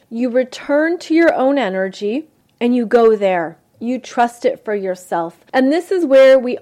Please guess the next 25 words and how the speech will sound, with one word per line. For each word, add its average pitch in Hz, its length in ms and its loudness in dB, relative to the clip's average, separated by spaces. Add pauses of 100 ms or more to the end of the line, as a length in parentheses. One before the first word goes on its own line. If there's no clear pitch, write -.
also 247 680 -2 (220)
have 233 440 -2 (180)
a 220 340 -2
verification 262 1200 -2
that 233 320 2
we 277 160 -2
came 285 380 -6
in 247 500 -2
with 254 200 0
everything 233 640 -2
we 202 140 -6
need. 190 460 -8 (260)
We 277 200 2
came 285 320 -4
in 240 440 -2 (140)
with 254 400 2
a 247 60 0
lot 240 420 0
of 247 100 4
energy 226 540 -2
to 220 160 -12
play 240 440 0
with, 196 500 -2
to - 120 -10
trust, - 720 -4